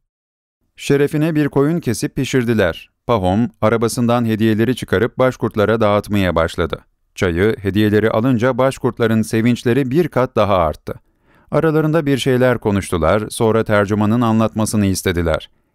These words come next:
Tercüman şunları söyledi. "Senden çok memnun olduklarını, senden hoşlandıklarını söylüyorlar.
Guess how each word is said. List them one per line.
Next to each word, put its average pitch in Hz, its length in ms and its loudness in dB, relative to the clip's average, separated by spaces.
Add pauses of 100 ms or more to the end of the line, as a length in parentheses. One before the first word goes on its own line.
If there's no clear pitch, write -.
(160)
Tercüman 92 500 0
şunları 104 420 0
söyledi. 82 440 -2 (420)
"Senden 147 400 -2
çok 170 200 -2
memnun 131 340 2
olduklarını, 92 760 0 (200)
senden 117 400 0
hoşlandıklarını 120 920 0
söylüyorlar. 87 720 0